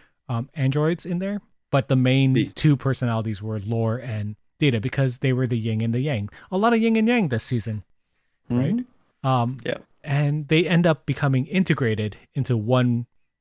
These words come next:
Speaker 1: being. And I, I have a hard time saying it's Data because he's more than Data.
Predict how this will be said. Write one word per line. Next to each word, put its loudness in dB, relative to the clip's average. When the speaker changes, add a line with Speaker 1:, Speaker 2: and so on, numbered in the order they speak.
Speaker 1:
being. 0
And -4
I, -2
I -4
have 2
a 2
hard 4
time 4
saying 2
it's 0
Data 2
because 0
he's -2
more -2
than -2
Data. -8